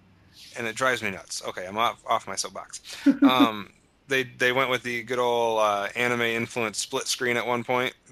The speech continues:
Speaker 2: Oh, yeah.
Speaker 1: With Gloria, Matt, and Bruce. I hate it. Um, was it just me,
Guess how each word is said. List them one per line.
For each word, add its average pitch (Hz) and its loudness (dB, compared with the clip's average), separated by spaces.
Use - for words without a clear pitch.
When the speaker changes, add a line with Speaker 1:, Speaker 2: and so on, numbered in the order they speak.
Speaker 2:
Oh, 127 -8
yeah. 117 -6
Speaker 1:
With 110 -12
Gloria, 113 4
Matt, 110 2
and 104 -10
Bruce. 143 -6
I 110 -12
hate 123 0
it. - -4
Um, 107 -4
was 160 -6
it 180 -4
just 277 -2
me, 165 0